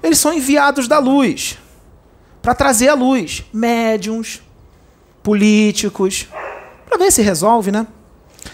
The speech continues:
Só que aí, como eu disse, no decorrer do tempo vai entrando um monte de coisa, vai ficando famoso, vai ficando vaidoso e tal. Aí começa a entrar o ego inflado, a vaidade. Entrou em sintonia com quem?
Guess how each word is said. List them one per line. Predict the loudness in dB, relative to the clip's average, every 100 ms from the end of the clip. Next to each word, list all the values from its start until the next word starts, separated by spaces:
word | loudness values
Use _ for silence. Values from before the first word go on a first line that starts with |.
| -14
Só | -6 -2
que | 2
aí, | 2 2
como | 2 2
eu | 4
disse, | 2 2
no | 0
decorrer | -2 2 0
do | 0
tempo | -2 -2 0
vai | -2
entrando | -2 -2
um | -2
monte | -4
de | -2
coisa, | 0 0
vai | -2
ficando | -2 -4
famoso, | -2 0 2 4 4 0 -2 -10 -14 -8
vai | -8
ficando | -2 -2
vaidoso | 0 -2 0 2 2 2 -2 -10 -16 -6
e | -6
tal. | -2 -2 0 -2 -6 -12 _ _ _ -20 -20 _ _ _ _ _ -20 -10 -4
Aí | 0
começa | 2 2 2
a | 2
entrar | 2 2 2 0 -6 -20 -6
o | 2
ego | 2 2 0
inflado, | 0 0 2 2 0 0
a |
vaidade. | 0 0 0 0 2 2 2 -2 -4 -6 -12 _ _ _ _ _ _ -20 _
Entrou | 0 2 2
em |
sintonia | 2 2 2 2
com | 0 0
quem? | 0 0